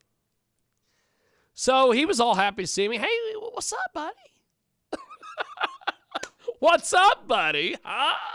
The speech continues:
So he eventually, we eventually get this thing going, and we have the comedy show. Well, then the comedy show is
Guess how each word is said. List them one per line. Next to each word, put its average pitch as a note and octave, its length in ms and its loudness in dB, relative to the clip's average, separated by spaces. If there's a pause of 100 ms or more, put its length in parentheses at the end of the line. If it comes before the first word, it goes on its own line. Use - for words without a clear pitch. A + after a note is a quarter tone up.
(1200)
So D4+ 420 6
he C#4+ 120 4
eventually, C4 840 2 (2000)
we F#3+ 140 0
eventually B3+ 420 2
get A#3 200 -2
this C#4 200 0
thing A3+ 260 -4
going, C#3+ 420 -6 (1400)
and G#3 380 4
we G3+ 80 2
have C4+ 140 4
the B3+ 60 -6
comedy G#3 380 0
show. C3+ 240 -2
Well, D3+ 140 -2
then G3+ 100 -4
the F#3+ 60 -6
comedy F#4 440 0
show A#3 300 0
is - 120 -6